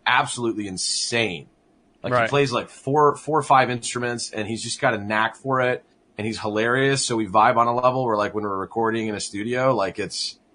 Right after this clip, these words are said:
Speaker 1: it's just a fun time, which a lot of the times, like, you'll see people work together and then they hate each other. And that's the exact opposite of what I have with this dude. But bro, I mean, we've got so much stuff getting ready to come out and so many <laughs> plans. It's absolutely insane.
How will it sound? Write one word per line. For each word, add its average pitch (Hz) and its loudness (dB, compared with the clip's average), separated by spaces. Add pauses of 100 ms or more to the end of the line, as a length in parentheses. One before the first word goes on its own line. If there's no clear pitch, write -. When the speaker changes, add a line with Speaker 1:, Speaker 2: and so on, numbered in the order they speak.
(840)
Speaker 1:
it's 113 -6
just 123 -2
a 107 -2
fun 113 0
time, 131 0
which 107 -8
a 120 0
lot 120 4
of 123 -2
the - -18
times, 131 0
like, 113 -4
you'll 120 -4
see 127 -8
people 113 -6
work 107 -4
together 120 -2
and 110 -2
then 101 -4
they 95 -6
hate 104 -4
each 120 -6
other. 123 0
And 110 -4
that's 101 -6
the 101 -10
exact 107 -2
opposite 98 0
of 98 -4
what 98 -2
I 92 0
have 101 0
with 92 -14
this 104 -8
dude. 90 -8
But 90 -4 (340)
bro, 117 4 (100)
I 120 2
mean, 117 0
we've 139 -2
got 143 4
so 127 -2
much 127 -2
stuff 117 2
getting 113 -6
ready 110 -2
to 107 -4
come 107 -6
out 104 2
and 90 -10
so 101 -6
many 101 -8 (140)
<laughs> - -16
plans. 147 -8
It's 143 -4
absolutely 117 0
insane. 95 -8